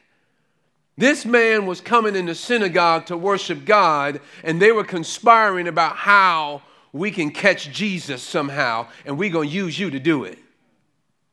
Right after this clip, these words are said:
Jesus is already distinguishing himself. Today, the title of our text is Jesus is the King who is and does good. Jesus is the King who is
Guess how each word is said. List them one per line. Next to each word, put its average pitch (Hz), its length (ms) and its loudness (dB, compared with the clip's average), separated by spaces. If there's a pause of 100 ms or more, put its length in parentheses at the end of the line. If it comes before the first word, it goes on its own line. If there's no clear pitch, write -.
(1120)
Jesus 131 320 -10
is 143 100 -10
already 151 240 -6
distinguishing 143 560 -12
himself. 104 600 -20 (960)
Today, 147 540 -6 (220)
the - 80 -18
title 147 260 -8
of 135 80 -6
our 127 100 -8
text 151 340 -12
is 107 180 -20
Jesus 156 560 -12
is 131 260 -12
the 117 100 -18
King 135 500 -14 (100)
who 123 240 -18
is 151 400 -14
and 117 240 -16
does 120 300 -14
good. 104 440 -18 (320)
Jesus 202 640 -8
is 160 260 -8
the 147 120 -12
King 147 560 -16
who 143 200 -12
is 202 500 -10